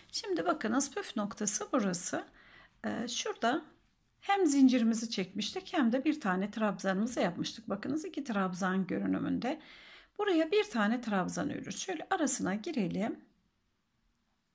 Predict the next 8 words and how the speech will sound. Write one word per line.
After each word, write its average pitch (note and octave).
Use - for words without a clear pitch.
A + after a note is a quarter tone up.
Bakınız A3
aradaki G3+
tepe A#3+
noktasına F3+
batıyorum. G#3+
Şöyle -
trabzanımın F3+
üzerine -